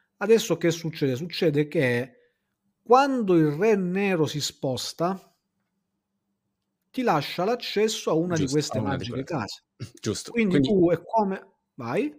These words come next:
Speaker 2: in questo caso quindi io avanzo col pedone.
Speaker 1: Bravissimo,
Speaker 2: E lui
Speaker 1: bravissimo.
Speaker 2: deve
Speaker 1: Hai capito
Speaker 2: spostarsi.
Speaker 1: tutto.
Speaker 2: Per dire, si
Speaker 1: Sì.
Speaker 2: sposta.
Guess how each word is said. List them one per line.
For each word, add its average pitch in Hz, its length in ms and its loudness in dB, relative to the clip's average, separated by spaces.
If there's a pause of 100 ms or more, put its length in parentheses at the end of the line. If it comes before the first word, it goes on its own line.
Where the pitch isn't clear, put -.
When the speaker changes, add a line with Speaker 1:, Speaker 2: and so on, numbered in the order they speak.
(140)
Speaker 2:
in 120 120 -2
questo 123 240 -4
caso 135 220 -2
quindi 107 220 0
io 107 320 2
avanzo 110 500 -2
col 87 180 -8
pedone. 85 440 -10 (100)
Speaker 1:
Bravissimo, 196 840 -6
Speaker 2:
E - 540 -8
lui 117 160 4
Speaker 1:
bravissimo. - 0 -
Speaker 2:
deve 104 140 0
Speaker 1:
Hai 98 60 0
capito 208 220 -4
Speaker 2:
spostarsi. 147 440 -6
Speaker 1:
tutto. - 80 -20 (180)
Speaker 2:
Per 110 180 -2
dire, 104 280 -2
si - 140 -10
Speaker 1:
Sì. - 60 -12
Speaker 2:
sposta. - 580 -8